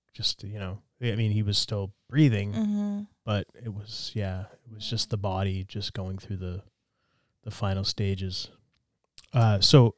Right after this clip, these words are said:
Speaker 1: after, after he passed, we, you know, put him in a, in a, in a nice blanket, uh, a, a little, what was it, like a little cushion kinda thing that we,
Speaker 2: Yeah, like a
Speaker 1: we,
Speaker 2: little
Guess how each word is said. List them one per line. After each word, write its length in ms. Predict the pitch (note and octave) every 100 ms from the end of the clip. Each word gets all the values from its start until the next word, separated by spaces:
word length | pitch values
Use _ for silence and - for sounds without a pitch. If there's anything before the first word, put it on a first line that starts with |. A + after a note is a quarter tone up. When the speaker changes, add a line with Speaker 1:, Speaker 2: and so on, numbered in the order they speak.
| _ _ _ _ - -
Speaker 1:
after, 440 | C#3 C3 - B2+ G#2+
after 260 | A#2 -
he 120 | A2 G#2+
passed, 520 | - A#2+ A2+ G#2 -
we, 380 | G#2 G#2 G2+ G2 _ _ _ _ _ _ _ _ -
you 80 | G#2
know, 40 |
put 220 | - A#2+
him 100 | A2+
in 80 | A2+
a, 180 | A2 A2+
in 240 | C3+ A2 G#2+
a, 60 | -
in 120 | G#2+
a 40 |
nice 220 | G#2 G#2+ -
blanket, 840 | - G2+ G#2 - G#2 - - - - - G#2
uh, 460 | G2+ G2 G2 G2 A2 - _ B2+ A2+ A2 _ B2
a, 100 | G#2+
a 80 | A2 G#2+
little, 320 | A2 G#2 G2 G#2 A2+ _ _ _ _ _
what 160 | A#2 A2
was 180 | G#2 A2
it, 80 |
like 180 | G2 G2+
a 20 | G#2
little 260 | G2+ G2 _ -
cushion 560 | G2 A2 - A2 G#2 G#2
kinda 280 | - A2 G#2
thing 220 | - A2
that 120 | G#2 - A#2+
we, 60 | A2
Speaker 2:
Yeah, 100 | G#2
like 140 | G3+
a 40 | G3+
Speaker 1:
we, 100 |
Speaker 2:
little 80 | G3+